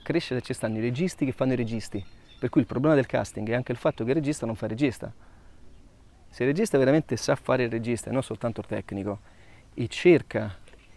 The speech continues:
i luoghi, le persone, per raccontare in maniera corretta, forte quella storia, il casting non serve. Cioè,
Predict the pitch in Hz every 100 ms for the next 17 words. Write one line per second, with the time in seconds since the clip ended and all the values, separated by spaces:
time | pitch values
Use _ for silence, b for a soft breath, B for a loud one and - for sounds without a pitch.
0 | - 117 117 113 131 123 113 113 113 117
1 | - - 151 127 110 123 127 - 135 -
2 | 147 123 127 120 107 113 127 143 107 -
3 | 104 - - 135 120 - - 95 - B
4 | B - - - - - 104 92 - -
5 | B B B B - 247 202 139 117 120
6 | 117 113 - 147 113 104 104 - - -
7 | - - - - - - - -